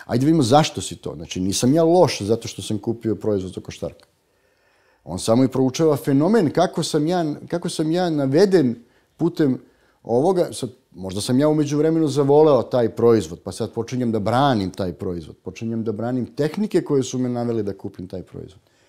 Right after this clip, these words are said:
Ali to ne znači da mene neko mrzi zato što mi je to objasnio. Meni je dosta ljudi u crkvi reklo:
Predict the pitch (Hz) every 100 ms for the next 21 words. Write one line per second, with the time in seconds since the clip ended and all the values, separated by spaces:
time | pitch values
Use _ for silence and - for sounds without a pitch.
0 | _ _ _ _ _ _ _ 85 98 -
1 | 139 143 139 156 180 170 175 185 185 185
2 | 190 175 170 156 104 98 107 110 - 107
3 | 107 98 - 110 98 92 - 110 _ -
4 | 98 98 80 - - - _ _ _ -
5 | - - - 131 113 120 151 156 156 160
6 | 156 147 147 143 139 127 127 127 135